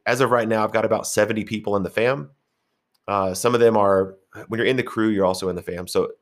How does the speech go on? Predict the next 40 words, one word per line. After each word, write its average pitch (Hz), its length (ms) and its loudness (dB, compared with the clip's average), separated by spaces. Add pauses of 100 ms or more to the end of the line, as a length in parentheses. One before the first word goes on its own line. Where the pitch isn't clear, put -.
(120)
don't 110 400 0
do 120 100 -2
the 107 80 -2
math 101 200 -2
in 95 100 -4
your - 20 -4
head 98 140 0
and 95 80 -6
go, 90 80 -4
"Wait, 101 240 -2
seventy 107 320 -2
people 101 460 -8 (240)
times 98 180 -4
eighty 104 140 2
bucks 90 220 -4
a 92 40 -8
month. 98 340 0 (520)
That's, - 400 -2 (260)
you 87 120 -8
know, 82 100 -10
whatever 87 280 0
the 85 80 -2
math 85 220 -6
is 90 120 -4
on 92 120 -6
that." 95 160 -4
Like, 95 240 0 (240)
that's 113 160 2
actually 113 220 0
not 104 140 0
what's 92 140 -4
happening. 110 240 0
There's 101 120 -2
some 110 100 0
people 104 160 -2
that 92 120 0
pay 95 160 -2
annually. 127 420 4
Some 113 180 0
people, 95 420 0